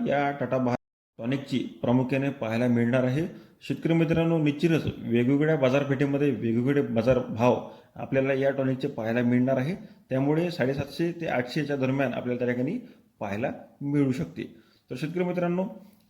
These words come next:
अशा प्रकारे आपण टाटा कंपनीचे बहार या टॉनिकबद्दल संपूर्ण माहिती त्या ठिकाणी जाणून घेतलेली आहे. तर आपण आपल्या पिकामध्ये विविध कंपनीचे टॉनिक त्या ठिकाणी वापर करत असतो.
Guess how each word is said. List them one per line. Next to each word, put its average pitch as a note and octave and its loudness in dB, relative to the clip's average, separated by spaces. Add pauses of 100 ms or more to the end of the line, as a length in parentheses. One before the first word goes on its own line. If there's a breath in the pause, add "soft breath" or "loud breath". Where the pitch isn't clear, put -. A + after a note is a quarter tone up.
अशा D3+ -2
प्रकारे E3 0
आपण D#3+ -2
टाटा B2 -2
कंपनीचे D3 -4
बहार A#2+ -4
या A#2+ -2
टॉनिकबद्दल B2 -2
संपूर्ण C3 -2
माहिती B2+ 2
त्या A#2+ -4
ठिकाणी B2 2
जाणून A2+ 0
घेतलेली B2+ 0
आहे. C#3+ -2 (460 loud breath)
तर C#3 -2
आपण C#3+ -2
आपल्या E3 0
पिकामध्ये D#3+ 0
विविध C#3 4
कंपनीचे D3+ 0
टॉनिक C#3 0
त्या B2+ -6
ठिकाणी C3+ -2
वापर C3+ -2
करत B2+ -2
असतो. D#3 -8